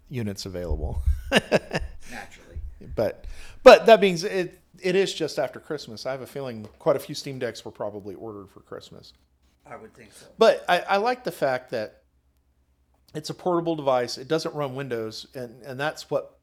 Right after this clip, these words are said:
Speaker 1: makes it quite a bit more efficient. 'Cause Lenovo has their, they have a Legion model, and I've been looking at it. It's, like, seven hundred bucks. It's, like, six ninety-nine. Uh, but it runs Windows eleven, you know, and it has an,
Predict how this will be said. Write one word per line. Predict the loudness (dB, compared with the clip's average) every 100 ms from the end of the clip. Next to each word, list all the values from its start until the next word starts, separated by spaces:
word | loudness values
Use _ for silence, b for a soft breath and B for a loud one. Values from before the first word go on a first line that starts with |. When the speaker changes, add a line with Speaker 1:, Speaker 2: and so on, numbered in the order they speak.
| _
Speaker 1:
makes | -8 -8 -6 -10
it | -12 _ _
quite | 0 0
a |
bit | -2 -6
more | -8 -14
efficient. | -12 -12 -10 -14 -12
'Cause | -8 -8 -10 B B B -2
Lenovo | 4 4 4 2
has | 2 0 0 -6
their, | -2 0 0 -4 -12 _ _
they | -2
have | 0 0
a |
Legion | 0 -2 -2 -4 -4
model, | -2 -2 -2 -4 -10 b -4
and | 2
I've | 2
been | 2 -2
looking | -2 0
at | 2
it. | 2 2 -4
It's, | -12 -2
like, | -2 -2 -12 _ -16
seven | -4 -4 -4
hundred | -8 -8 -6
bucks. | -6 -6
It's, | -8
like, | -8 -6
six | -10 -10
ninety-nine. | -10 -10 -10 -10 -10 -12 -18 _ _ _ _ _ b b
Uh, | -2 -2
but | -4 -6
it | -6
runs | -8 -8
Windows | -8 -8 -8
eleven, | -8 -8 -8 -12 -20 _ _ _ -14
you | -10
know, | -8 -8
and | -10
it | -10
has | -10 -10 -10
an, | -14 -16